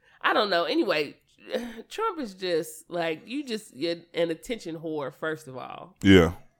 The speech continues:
Speaker 1: You, you want some attention, and then you, you want it to feel like, like, "I'm doing this for you. I'm doing this for you." Saving a motherfucking rapper ain't doing that shit for me.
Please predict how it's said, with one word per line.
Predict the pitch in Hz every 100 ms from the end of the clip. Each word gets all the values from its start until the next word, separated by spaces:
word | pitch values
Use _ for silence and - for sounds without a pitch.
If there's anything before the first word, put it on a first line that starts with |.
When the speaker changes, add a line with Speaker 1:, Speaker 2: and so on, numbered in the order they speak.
| _ _ -
Speaker 1:
You, | 180 190 185
you | 180 190
want | 180 185 190
some | 202 185
attention, | 180 165 151 156 160 185 _ _ _ -
and | 165 185
then | 190 196 202
you, | 185 -
you | 180 190
want | 180 185 185
it | 175
to | 175 170
feel | 180 180
like, | 170 160 160 151 - _ _ _ _ _ _ _ _ -
like, | 190 190
"I'm | 226 202
doing | 247 262
this | 254 240
for | 175
you. | 180 233 277 190 -
I'm | 233
doing | 247 247
this | 233
for | -
you." | 226 226 196 _ _
Saving | - 285 349 339
a | 302
motherfucking | 294 285 285 277 226 233
rapper | 240 254 226
ain't | 214
doing | 214 240
that | 190 208
shit | 190
for | 165
me. | 170 208 156